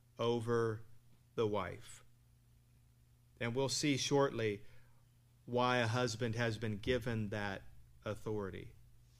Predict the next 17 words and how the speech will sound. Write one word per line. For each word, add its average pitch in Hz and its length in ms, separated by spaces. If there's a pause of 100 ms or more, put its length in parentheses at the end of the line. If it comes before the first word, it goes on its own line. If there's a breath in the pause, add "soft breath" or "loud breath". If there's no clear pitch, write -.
(440 soft breath)
And 107 180
we'll 107 120
see 113 260
that 104 180
it 101 80
is 104 180
to 107 160
love 104 460
and 95 220
to - 60
serve. 90 540 (2250)
But 117 80
the 123 80
husband 143 320
is 135 100
the 120 120
head 127 440